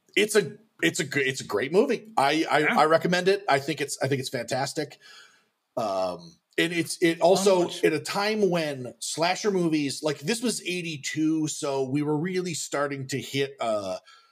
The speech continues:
Speaker 1: a, a terminal point where, like, everything that had really been done with the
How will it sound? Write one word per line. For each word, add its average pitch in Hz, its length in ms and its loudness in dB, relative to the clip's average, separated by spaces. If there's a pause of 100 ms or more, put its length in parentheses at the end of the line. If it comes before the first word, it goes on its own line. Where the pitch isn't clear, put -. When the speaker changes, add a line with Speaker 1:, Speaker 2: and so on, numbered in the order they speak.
(800)
Speaker 1:
a, 143 40 -4
a 110 360 -4
terminal 147 520 -6
point 104 480 -4
where, 107 180 -8
like, 107 340 -8 (400)
everything 160 840 0
that 131 120 0
had 123 140 -4
really 123 240 0
been 107 220 -6
done 104 320 -4
with 98 180 -4
the 104 100 -14